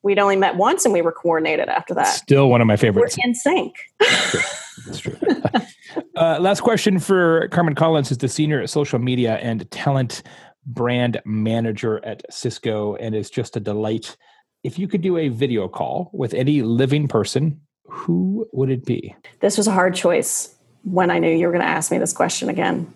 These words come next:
Speaker 1: But I think,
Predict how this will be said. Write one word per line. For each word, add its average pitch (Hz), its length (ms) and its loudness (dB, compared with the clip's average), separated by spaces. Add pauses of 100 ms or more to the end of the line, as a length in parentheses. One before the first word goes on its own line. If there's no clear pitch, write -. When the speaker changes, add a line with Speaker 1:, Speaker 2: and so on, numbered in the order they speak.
(120)
Speaker 1:
But - 640 2 (560)
I 220 180 4
think, 247 680 0